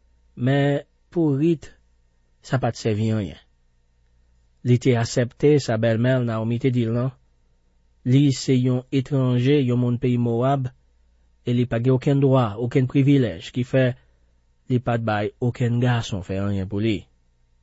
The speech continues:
Men kounyeya se menm Nawomi ki t'ap di pa gen espwa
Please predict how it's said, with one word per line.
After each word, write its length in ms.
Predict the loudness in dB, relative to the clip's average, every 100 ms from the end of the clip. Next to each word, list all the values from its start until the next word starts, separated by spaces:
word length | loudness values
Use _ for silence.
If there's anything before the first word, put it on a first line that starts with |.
| _ _ _ _ _ _ -2
Men 140 | -2
kounyeya 600 | 2 2 2 2 2 0 -4 _ _ _
se 220 | -6 0 2
menm 300 | 4 2 2
Nawomi 500 | 2 2 2 2 0
ki 100 | -2
t'ap 160 | -2 0
di 100 | 0 0
pa 120 | 0
gen 160 | 0 0
espwa 360 | -2 -4 -4